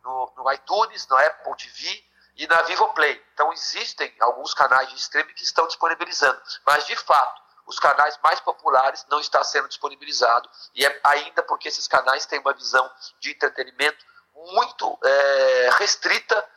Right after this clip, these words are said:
e muito cruel, muito pouco democrática, muito pouco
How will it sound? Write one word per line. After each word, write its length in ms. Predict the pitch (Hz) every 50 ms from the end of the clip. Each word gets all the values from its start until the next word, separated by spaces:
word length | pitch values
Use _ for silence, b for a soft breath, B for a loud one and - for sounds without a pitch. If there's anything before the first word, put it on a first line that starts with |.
| B B B B
e 100 | - 151
muito 600 | - - - - - - 190 180 185 190 185 - - -
cruel, 480 | 233 226 180 156 - 302 - - - -
muito 240 | - - _ - -
pouco 340 | _ - 147 151 147 - 156
democrática, 1000 | - 156 147 147 139 - 123 117 120 139 147 139 135 - - - - 127 - - _
muito 260 | 135 - - - -
pouco 540 | - - 139 - - 147 135 123 - 120